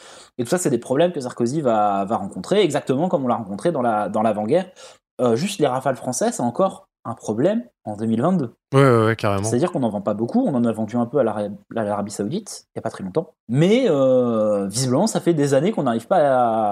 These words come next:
Speaker 1: à vendre, euh, à vendre des Rafales. Euh, mais alors, ça parle de l'avant-guerre.
Speaker 2: Euh, Polak dit qu'au lieu de l'appeler Illusion gauloise, il aurait dû l'appeler Les Illusions Gauliennes.
Speaker 1: Ouais, très beau.
Speaker 2: Parce que la France est pétrie d'illusions, euh, depuis De Gaulle, justement, avec, euh,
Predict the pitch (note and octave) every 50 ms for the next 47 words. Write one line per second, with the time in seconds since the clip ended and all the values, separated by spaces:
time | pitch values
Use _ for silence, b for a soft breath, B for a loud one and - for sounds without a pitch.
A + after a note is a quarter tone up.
0 | - - G#2 A2 A2+ A2+ C3 D3+ E3+ D#3 B2 A2+ G#2+ G#2 G#2 G2+ G2 F#2+ F2+ -
1 | - G#2 G#2 A#2+ D3 D#3 C#3+ B2 A2+ G#2+ G#2+ - - E3+ G#3 A#3 - - _ -
2 | A2+ G#2+ G2+ G2 G2 F#2 A2+ B2 A#2 A2+ F#2 F2 - _ _ - - A2 G2+ -
3 | D#3 F#3 G3+ E3+ C#3 C3+ B2+ C3+ D#3 C#3+ A#2+ G#2 A#2 - - _ - A2+ G2+ G2+
4 | G2 G2 G2 - - C3+ B2 B2 C3+ C3+ - A#2 A2 A#2+ C3 - - A#2+ G#2 A2+
5 | A#2+ A2+ A2 G#2+ G#2+ G#2 G#2+ G#2+ - - - B2 A#2+ A#2+ B2+ B2+ B2+ A#2+ B2 A#2+
6 | G#2 A#2+ A#2+ A#2 A#2 B2 A#2+ A#2+ B2 B2 A2+ A2 G#2 G2+ G#2 G2+ G#2 G#2 G#2 G#2
7 | - - A#2+ A2 G#2+ G2 G2+ A#2+ C3 C#3 C3+ B2 B2+ B2 A2+ A#2 A#2+ A2+ G#2 A2
8 | A2+ C3 D3 - - - - E3 A2+ C3 B2 - _ - - B2+ A#2 G#2+ A#2 -
9 | _ _ _ _ _ - A#2+ A#2+ - - - C3 B2+ B2+ A#2 G#2+ - - C3+ B2+
10 | - A#2 G2+ - A#2 - - - B2 A#2 A#2 A#2 A#2+ A2+ A2 G#2+ A#2+ B2 B2 B2+
11 | B2+ A2+ G#2+ G2+ G2+ F#2+ F#2+ F#2+ F#2+ G2+ G2 G#2+ A2+ - - - B2 A#2+ A#2+ A#2
12 | A2+ A#2 A#2+ B2 A#2 A2 G2+ G2+ G#2+ G#2+ - A#2+ A#2 A#2 A#2 A#2 G2+ G2+ - -
13 | F#2+ F#2 F2